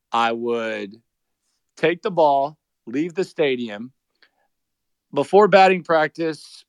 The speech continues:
players usually sign autographs, and it's usually, like, one of three games. Like, Aaron Judge will sign autographs one of three games.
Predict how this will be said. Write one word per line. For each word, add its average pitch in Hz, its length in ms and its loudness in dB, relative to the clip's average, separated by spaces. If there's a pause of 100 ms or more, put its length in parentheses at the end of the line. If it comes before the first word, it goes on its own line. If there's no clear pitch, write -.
players 165 480 -2
usually 156 280 -4
sign 151 300 -6
autographs, 135 800 -2
and 127 480 -6
it's 143 240 -10
usually, 165 300 0
like, 135 260 4
one 135 340 -2
of 120 360 -4 (360)
three 131 240 0
games. 101 420 -6
Like, 110 160 -4
Aaron 143 200 -4
Judge 131 240 0
will 123 100 -10
sign 120 240 -2
autographs 117 560 -2
one 117 200 -8
of 110 100 -16
three 110 220 -12
games. 101 540 -14